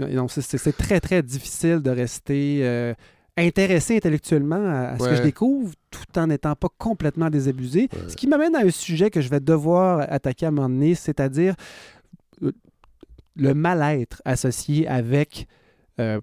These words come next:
Speaker 1: prendre conscience des défis qui nous attendent
Speaker 2: Ouais.
Speaker 1: collectivement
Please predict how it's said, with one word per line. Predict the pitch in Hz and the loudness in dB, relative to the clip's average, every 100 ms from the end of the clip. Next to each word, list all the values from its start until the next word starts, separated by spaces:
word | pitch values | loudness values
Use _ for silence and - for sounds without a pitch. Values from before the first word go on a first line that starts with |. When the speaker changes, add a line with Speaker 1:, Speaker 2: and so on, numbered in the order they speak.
| - | -2
Speaker 1:
prendre | 156 160 156 | 0 2 2
conscience | - 143 123 - 135 156 147 120 | 2 2 2 -2 -4 -2 -4 -2
des | 123 | -2
défis | 117 110 - | -2 -6 -6
qui | 135 | -4
nous | 120 113 | -2 -4
attendent | 104 117 127 | -4 -4 -4
Speaker 2:
Ouais. | |
Speaker 1:
collectivement | 120 113 107 123 104 117 | -4 -4 -6 -10 -6 -4